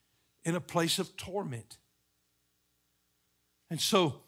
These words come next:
the guilt of our sin has not re-, been removed. The shame of our sin has not been removed. It has not been dealt with. There's been no payment for our sin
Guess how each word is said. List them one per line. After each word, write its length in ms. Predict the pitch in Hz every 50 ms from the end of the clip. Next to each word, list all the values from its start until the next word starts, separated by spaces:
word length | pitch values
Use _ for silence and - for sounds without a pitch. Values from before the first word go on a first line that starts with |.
| _ _ -
the 100 | 139 127
guilt 400 | 117 113 160 190 214 208 202 180
of 120 | 143 151
our 160 | 156 151 147
sin 300 | 143 - - 190 196 196
has 140 | 160 123 127
not 240 | 160 151 160 - 151
re-, 140 | 156 156 160
been 280 | 143 147 165 170 170 170
removed. 520 | 175 180 208 220 208 165 139 123 - - - - - - _
The 80 | 147 143
shame 400 | - - - 196 202 208 202 185
of 100 | 165 127
our 180 | 151 151 147 139
sin 300 | - - - 180 165 151
has 160 | 139 131 143
not 240 | 175 180 190 160 156
been 220 | 170 185 170 - - - - -
removed. 500 | 143 170 175 190 208 208 196 170 143 139
It 100 | 147 139
has 140 | 139 123 143
not 220 | 180 185 175 151
been 280 | 165 180 180 170 139 117
dealt 260 | 143 185 214 214 -
with. 380 | 156 143 131 139 - - - -
There's 180 | 165 165 139
been 300 | 123 135 170 165 170 170
no 160 | 175 190 196 185
payment 580 | - - - 196 208 233 226 208 170 160 131
for 160 | - - 160
our 180 | 160 165 170 156
sin 380 | - - - 196 185 165 143